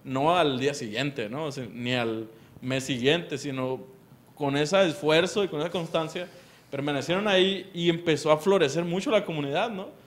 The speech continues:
Fueron en esos tiempos ya después que, pues ya años después llegamos nosotros, ¿no?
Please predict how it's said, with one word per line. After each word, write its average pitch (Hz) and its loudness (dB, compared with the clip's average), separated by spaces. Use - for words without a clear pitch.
Fueron 175 0
en 170 0
esos 165 0
tiempos 160 2
ya 160 6
después 147 -2
que, 143 -8
pues 131 -16
ya 151 2
años 170 4
después 160 -2
llegamos 147 0
nosotros, 123 -8
¿no? 127 -14